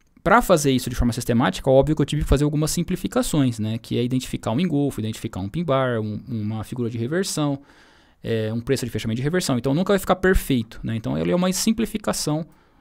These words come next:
do que seria o setup do Augusto, né? Então é assim que ele funciona pra long. E no long, né, só pra fechar essa, esse assunto, aí eu já vou ouvir o chat, que eu vi que vocês escreveram um monte de coisa aí.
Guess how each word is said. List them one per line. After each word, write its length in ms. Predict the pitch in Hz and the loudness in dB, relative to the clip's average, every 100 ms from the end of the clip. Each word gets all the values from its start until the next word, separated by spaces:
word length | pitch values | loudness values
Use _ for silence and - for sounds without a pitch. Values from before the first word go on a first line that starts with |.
| - | -6
do 120 | 147 | -4
que 120 | 151 | -2
seria 300 | 143 147 135 | 2 4 4
o 60 | 143 | 2
setup 380 | 151 - - 135 | 0 -2 -2 -2
do 60 | |
Augusto, 420 | 131 113 - - - - | -4 -6 -12 -14 -18 -12
né? 160 | 117 127 - - _ - _ _ _ _ _ | -10 -12 -20 -20 _ -20 _ _ _ _ _
Então 140 | - 143 | 0 2
é 40 | |
assim 200 | 156 160 | 2 0
que 80 | 160 | 0
ele 80 | 165 | -2
funciona 520 | - - 139 151 151 - | -4 -2 0 0 -2 -2
pra 160 | - | 2
long. 300 | 170 117 98 98 - - - _ _ _ _ _ - - _ | 2 2 -2 -6 -12 -18 -18 _ _ _ _ _ -20 -20 _
E 100 | 190 | 4
no 160 | 202 302 | 6 6
long, 340 | 180 233 262 131 | 4 4 4 4
né, 120 | 127 147 | 2 0
só 120 | - | 2
pra 140 | 190 | 2
fechar 360 | - 139 139 127 | 4 2 4 4
essa, 480 | - 127 104 104 - _ _ _ - | 4 0 0 -4 -10 _ _ _ -8
esse 200 | 139 117 | -4 -4
assunto, 420 | 104 - 220 123 | -2 2 2 2
aí 80 | 127 | 0
eu 60 | |
já 120 | 135 131 | 2 2
vou 200 | 131 127 | 2 2
ouvir 180 | 123 | 2
o 60 | 117 | 0
chat, 320 | - 160 160 | 2 0 0
que 60 | - | -2
eu 40 | |
vi 100 | 139 | -2
que 80 | 123 | -2
vocês 300 | 120 - 117 | -2 2 0
escreveram 340 | 120 117 123 | 0 -2 -2
um 20 | 117 | 0
monte 240 | 120 143 | -2 -2
de 80 | 127 | -6
coisa 240 | 127 127 | -4 -4
aí. 140 | 170 | -6